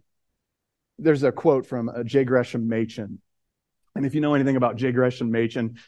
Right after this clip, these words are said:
he was one who was, uh, really fighting for the true nature of the gospel in the nineteen twenties. And he says this, he says, "When principles that run against your deepest conviction,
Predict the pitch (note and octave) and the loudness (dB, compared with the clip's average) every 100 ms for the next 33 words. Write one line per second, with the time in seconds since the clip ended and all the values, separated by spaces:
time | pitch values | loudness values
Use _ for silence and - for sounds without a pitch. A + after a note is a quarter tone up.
0 | _ - C#3 C3 A2+ C#3 C3+ C3+ B2+ A#2+ | _ -2 0 2 0 0 0 2 2 0
1 | A2 A#2 G#2+ G#2 _ _ - D#3 C3 - | -2 -4 -4 -8 _ _ -2 2 2 -2
2 | - D#3 D#3+ C#3 A#2 - A#2+ A2+ - - | 0 2 4 2 0 -2 -4 -4 -6 -2
3 | E3 C#3 C3+ C#3+ - C#3 C#3 B2+ A#2+ A#2+ | 0 2 2 2 0 -4 -2 -2 -2 2
4 | A#2+ C3 - B2 A2+ A2+ A#2+ B2 A#2 B2+ | 2 0 -4 -2 0 0 0 -2 -2 -6
5 | A2+ B2+ A2+ G#2 G#2+ C3+ D#3+ D3 C#3+ A#2+ | -6 -6 -4 -6 -6 -4 -2 0 0 0
6 | C3+ C3+ - - - D3+ D3 - A3+ A3+ | -2 -4 -6 -12 -2 0 0 0 -2 0
7 | G3 E3+ C#3 C3 D3 E3 G#3 E3 E3+ - | 2 2 2 2 4 4 2 0 -2 -2
8 | C#3 B2 G3+ F#3 C#3+ - C3 D3+ E3 D3 | -2 0 0 0 -2 -2 0 0 0 -2
9 | C3 | -2